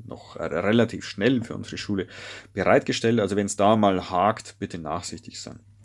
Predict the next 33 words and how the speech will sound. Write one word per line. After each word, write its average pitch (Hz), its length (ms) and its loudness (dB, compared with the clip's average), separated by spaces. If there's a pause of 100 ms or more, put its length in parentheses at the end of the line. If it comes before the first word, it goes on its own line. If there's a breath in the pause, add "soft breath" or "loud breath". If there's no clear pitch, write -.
(120)
Äh, 104 260 4
ich - 160 -2
bin 107 160 0
eigentlich 101 400 2
für 92 120 -2
Mebis 147 360 2
zuständig. 117 640 0 (460 loud breath)
Also 104 200 4
wenn 123 320 6 (160)
Mebis 160 540 2
jetzt 131 240 0
sechs - 260 2
Wochen 123 360 6
nach 110 240 4
Corona 104 440 0
hakt, 92 600 2
wenn 98 180 -2
ihr 98 100 -2
sowas 95 420 0
seht, 87 440 -6
dann 104 400 4
könnt 98 260 -2
ihr 95 100 0
ruhig 92 280 -2
mal 87 120 -2
eine 85 120 -4
freundliche 87 480 -6
Mail 82 220 -8
ans 85 180 -10
Ministerium 80 480 -6
schreiben. 78 240 -6
Das 87 180 -8
ist, - 260 -12